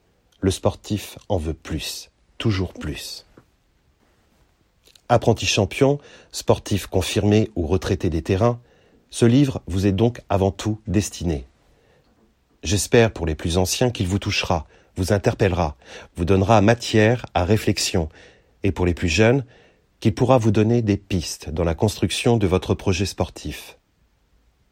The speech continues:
Pour vous, sportif de demain, ces quelques mots. Que vos rêves soient grands,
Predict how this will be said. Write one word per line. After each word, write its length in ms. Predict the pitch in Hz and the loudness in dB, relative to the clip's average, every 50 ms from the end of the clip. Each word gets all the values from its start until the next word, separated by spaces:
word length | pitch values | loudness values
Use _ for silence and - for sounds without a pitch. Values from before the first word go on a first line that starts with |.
| _ _ | _ _
Pour 160 | - - 69 | -12 -10 -6
vous, 260 | 73 82 117 139 - _ _ _ _ _ _ _ - | -2 0 0 0 -2 _ _ _ _ _ _ _ -20
sportif 520 | - - - 87 - - - 90 82 76 | -6 -4 -4 -4 -4 -6 -8 -8 -6 -6
de 100 | 73 80 | -6 -4
demain, 380 | 71 82 80 85 104 117 131 - _ _ _ _ _ _ _ | -2 0 2 2 2 2 0 -2 _ _ _ _ _ _ _
ces 160 | - - 117 | -6 -6 -2
quelques 240 | - 131 110 - - | -2 -2 0 0 0
mots. 300 | 92 78 73 65 - - _ _ _ _ _ _ _ _ _ _ _ _ _ _ - | 0 0 0 -4 -8 -12 _ _ _ _ _ _ _ _ _ _ _ _ _ _ -2
Que 100 | - 110 | 0 2
vos 180 | 98 117 120 | 4 6 6
rêves 240 | 113 120 127 131 123 | 6 6 4 4 2
soient 280 | - - - 101 92 85 | 0 -4 -2 -2 -2 0
grands, 340 | 78 76 76 87 80 78 | -2 -2 -2 -4 -4 -6